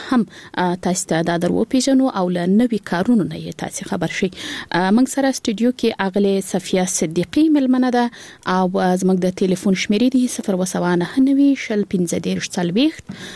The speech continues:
بله شمیره مو ده صفر اووه سوه اته سوه دوه ویشت اووه سوه پنځه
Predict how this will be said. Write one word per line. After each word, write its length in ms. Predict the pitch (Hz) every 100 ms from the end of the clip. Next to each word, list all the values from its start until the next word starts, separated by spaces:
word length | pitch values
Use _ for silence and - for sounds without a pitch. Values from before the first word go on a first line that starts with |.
| -
بله 220 | 214 202 196
شمیره 300 | - 220 262
مو 100 | 262
ده 160 | 254
صفر 300 | 247 214 202
اووه 280 | - 185 196
سوه 460 | - 269 277 285 240
اته 200 | - 196
سوه 300 | - 180 180
دوه 220 | 196 226
ویشت 400 | 262 262 - 320
اووه 240 | 202 190
سوه 320 | 214 269 254 247
پنځه 220 | 185 170